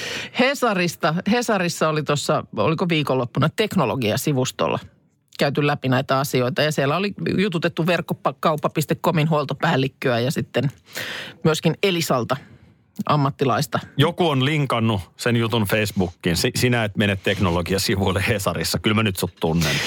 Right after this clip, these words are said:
Speaker 1: Ja tuota niin, mm, niin missä me nyt oltiin? Nyt sä menit sotkemaan tän.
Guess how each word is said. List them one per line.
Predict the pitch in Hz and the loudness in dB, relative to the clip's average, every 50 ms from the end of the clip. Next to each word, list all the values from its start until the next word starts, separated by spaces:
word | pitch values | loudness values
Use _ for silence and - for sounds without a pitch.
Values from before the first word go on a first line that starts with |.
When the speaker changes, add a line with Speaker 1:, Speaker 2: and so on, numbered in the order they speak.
| - - - - - - - - - | -4 -4 -4 -6 -6 -6 -6 -4 -2
Speaker 1:
Ja | 202 196 196 196 - _ _ - - - | 0 2 2 0 -2 _ _ -20 -12 -4
tuota | - 208 208 202 185 - 196 190 | -2 0 0 0 -2 0 0 0
niin, | 180 185 185 180 180 170 - _ - - | 2 2 2 2 0 0 -2 _ -6 -2
mm, | 175 170 170 175 175 170 170 170 170 175 170 _ _ _ _ _ _ _ _ _ _ _ - - - _ _ _ _ _ _ - - 180 | 0 0 2 2 0 0 0 0 -2 -2 -4 _ _ _ _ _ _ _ _ _ _ _ -18 -18 -18 _ _ _ _ _ _ -12 -6 -2
niin | 226 240 240 | 0 2 2
missä | 294 302 - - 220 | 2 0 0 -2 0
me | 196 175 165 | 0 0 0
nyt | 160 156 - | 0 0 0
oltiin? | 180 165 151 143 - - 120 120 | 0 0 0 -2 -2 -2 0 0
Nyt | 151 143 - | 0 0 0
sä | - 156 | -2 -2
menit | - - 78 113 151 160 156 147 123 - | -4 -4 -6 -6 -4 -2 -4 -4 -4 -2
sotkemaan | - 156 143 - - 160 147 120 123 123 | -2 -2 -2 -2 -2 -2 0 0 0 0
tän. | - 123 110 104 | -2 -2 -4 -4